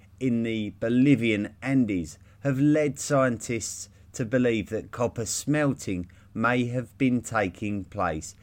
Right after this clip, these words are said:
as early as seven hundred B C E, purely on the basis of the amount of copper pollution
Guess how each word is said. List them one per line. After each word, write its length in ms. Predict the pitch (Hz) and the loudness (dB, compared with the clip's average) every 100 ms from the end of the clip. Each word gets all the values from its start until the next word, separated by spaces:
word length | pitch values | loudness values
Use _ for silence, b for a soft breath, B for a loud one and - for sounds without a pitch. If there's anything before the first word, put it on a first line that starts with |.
| b - | b -10
as 200 | 113 92 - | -10 -10 -4
early 420 | 120 113 110 104 | -2 0 0 -4
as 160 | - 104 | -8 -10
seven 360 | - 113 98 101 | -4 -4 -2 -6
hundred 560 | 90 117 107 90 82 | -4 -2 -2 -4 -6
B 200 | - 90 | -4 -4
C 400 | 85 - 95 87 - | -4 -6 -6 -6 -8
E, 300 | - 110 101 - b b | -4 -2 -4 -8 b b
purely 440 | - 131 131 127 - - | 0 2 2 0 -2 -6
on 200 | 107 101 | -4 -2
the 80 | 98 | -2
basis 580 | - 92 90 - 92 - | 0 -2 -2 -6 -10 -10
of 120 | 85 | -6
the 140 | 101 | -4
amount 400 | 95 95 87 80 | -2 -2 -4 -8
of 180 | 87 - | -12 -14
copper 380 | - 113 104 104 | -6 -6 -6 -10
pollution 760 | - 98 95 90 80 - 76 | -6 -4 -2 -4 -6 -10 -12